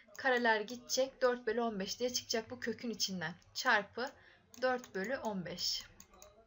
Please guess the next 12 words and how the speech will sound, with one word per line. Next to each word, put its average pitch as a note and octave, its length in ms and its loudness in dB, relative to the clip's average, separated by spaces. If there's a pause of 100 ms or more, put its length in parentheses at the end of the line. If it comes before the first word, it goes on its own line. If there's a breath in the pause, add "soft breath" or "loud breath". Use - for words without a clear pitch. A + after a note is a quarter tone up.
(960 loud breath)
Burada C#4 300 -2
bir C#4+ 140 -2
rasyonel C4 500 4
çarpım A#3+ 400 0
var. A#3 220 0
Dört B3 240 4
ile A#3 140 2
dört A3+ 240 0
birbirini G#3+ 420 -2
götürdü. A3 600 -2 (400 loud breath)
Beşe A#3+ 320 4
bölelim. G3 480 2